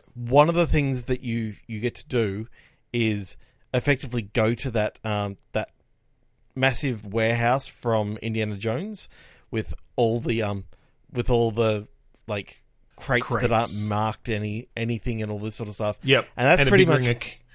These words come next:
Speaker 2: and a big ring of keys. <laughs> It's like, "Wait, does this one go here?"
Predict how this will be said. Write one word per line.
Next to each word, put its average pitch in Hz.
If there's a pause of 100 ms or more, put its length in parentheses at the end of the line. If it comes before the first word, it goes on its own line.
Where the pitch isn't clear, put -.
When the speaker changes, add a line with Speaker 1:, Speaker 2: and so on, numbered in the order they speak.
(140)
Speaker 2:
and 143
a 143
big 160
ring 160
of 127
keys. 104 (920)
<laughs> - (2000)
It's -
like, 131
"Wait, 143
does 135
this 311
one 320
go 220
here?" 151